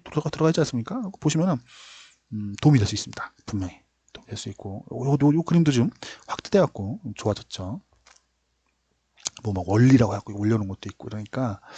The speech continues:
이 아이에스엠이 들어있네요. 아이에스엠 피엠아이죠. 이 고점을 찍고 저점을 찍고 얘기하고 떨어지지 못하고요.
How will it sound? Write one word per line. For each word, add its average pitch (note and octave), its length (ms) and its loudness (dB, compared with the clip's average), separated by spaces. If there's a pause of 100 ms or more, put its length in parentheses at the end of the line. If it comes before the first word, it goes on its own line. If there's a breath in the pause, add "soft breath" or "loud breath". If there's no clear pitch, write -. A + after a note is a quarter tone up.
(1000 loud breath)
이 - 80 -14
아이에스엠이 A2 480 2
들어있네요. F2+ 500 -8
아이에스엠 C#3 420 -2 (100)
피엠아이죠. G#2+ 840 -6
이 A#2 80 -8
고점을 G#2+ 360 -4
찍고 - 400 -8
저점을 - 300 -8
찍고 - 280 -10
얘기하고 F#2 400 -6 (140)
떨어지지 A#2 240 -2
못하고요. G2 480 -6